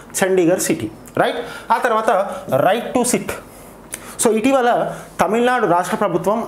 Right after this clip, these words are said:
అనేక interesting డెసిషన్స్ని తీసుకుంటుంది, అవునా? So దాంట్లో భాగంగా ఒక decision ఏంటి అంటే ఈ rights to sit. So మనకి, మనం పెద్ద పెద్ద malls కానీ లేదా saree షాప్స్ని visit చేసినప్పుడు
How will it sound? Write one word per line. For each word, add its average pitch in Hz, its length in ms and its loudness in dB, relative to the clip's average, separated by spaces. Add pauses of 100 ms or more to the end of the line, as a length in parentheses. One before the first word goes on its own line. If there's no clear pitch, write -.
అనేక 214 300 0
interesting 202 680 2
డెసిషన్స్ని 190 560 0
తీసుకుంటుంది, 131 600 -2 (260)
అవునా? 220 240 2 (300)
So 180 60 2
దాంట్లో 214 380 4
భాగంగా 202 400 2
ఒక 165 160 2
decision 196 440 0
ఏంటి 165 260 4
అంటే 156 180 0
ఈ 240 200 2
rights 196 520 -2
to 254 260 2
sit. 170 220 -2 (400)
So 262 60 4
మనకి, 247 480 2 (320)
మనం 226 120 2
పెద్ద 214 300 2
పెద్ద 208 120 2
malls 185 460 2
కానీ 185 400 2
లేదా 175 200 4
saree 175 400 0
షాప్స్ని 190 420 0
visit 170 300 2
చేసినప్పుడు 170 680 2